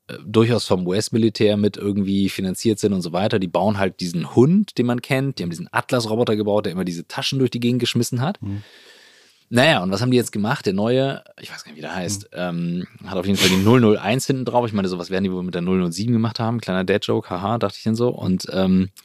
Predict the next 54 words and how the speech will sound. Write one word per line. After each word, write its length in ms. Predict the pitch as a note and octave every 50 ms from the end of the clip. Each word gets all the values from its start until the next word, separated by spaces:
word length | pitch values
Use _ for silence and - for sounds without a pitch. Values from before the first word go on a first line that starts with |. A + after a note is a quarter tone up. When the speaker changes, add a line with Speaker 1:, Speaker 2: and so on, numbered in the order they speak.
| - - _ _ _ _ _ _ _ _ _
Speaker 1:
dann 140 | - F#2+ G2
steht 340 | - - - A2 B2 C3+ -
er 120 | D3+ A2
eben 260 | - F2+ G#2+ G#2+ G#2+
nicht 240 | G#2+ A#2+ A#2+ - -
normal 320 | G#2+ G2+ F#2 E2+ E2+ E2+ -
auf, 400 | - - F2+ G#2 C3 D3 - -
sondern 400 | - - F#2+ F#2+ F#2+ F#2 F2+ - _ _ _
biegt 320 | _ A#2+ C3+ - - _ -
die 60 | G2
Füße 420 | - - - C#3 D#3 D3 - -
über 140 | B2 G#2+ G#2
die 80 | F2+ F2+
Rückseite 880 | E2+ G#2+ C3 - - - B2 A#2+ A#2+ B2+ B2 - C3+ C3 C#3 D3+ E3+ - _ _ _ _ _ _ _ _ _ _ _ _ _ _
und 160 | - A#2 A2 F#2+
geht 180 | A#2 B2 A2+ B2+
dann 180 | A2+ G#2+ G2+
hoch. 280 | G2+ B2+ B2+ G2 - -
Und 80 | -
dann 320 | E2 E2+ E2+ F2 F2 D#2+ D#2+
der 140 | F2+ F#2 F2+
erste 200 | G2 G2+ - G#2
Gedanke 200 | G2 G2+ G2+ G2+
ist 60 | F#2+ -
so, 80 | - -
"Mensch, 220 | G2 F2 - -
so, 180 | - - - -
ja, 120 | F2 D#2+
so 160 | D#2 E2 D#2+ F2
würde 100 | F#2+ F#2+
ich 80 | F#2+
auch 80 | F#2+ -
gerne 220 | - A#2+ A#2 A2+
aufstehen 340 | A2 A#2 - - - A#2 A2+
können, 220 | - - A#2+ A#2+
wenn 100 | A2+ A2+
ich 160 | A2+ G#2+ - -
irgendwie 200 | - A2+ A#2 A#2
mal 180 | A#2 A#2 A2+
zusammengeklappt 680 | - - A2+ A2+ A#2+ A2 - - - - - G2 A#2 B2
bin." 200 | - G#2+ A#2 C#3
So. 240 | C3 - A2 - -
Und 140 | - G2 G#2
der 120 | G2+ F#2
andere 200 | G2+ A2 G#2+ G#2
Gedanke 300 | G2 F#2 G2 G2+ F#2+ A2+
ist 80 | G2 -
so, 140 | G2 F2 -
"Okay, 220 | - - - F#2
das 140 | E2+ D#2+ -
ist 120 | E2+ -
richtig 300 | F2+ F#2 - G#2 F2+ -
creepy", 460 | - - G#2+ A2 A#2+ - C3 C3+ -
Speaker 2:
Mhm. 180 | G#2 F#2+ G2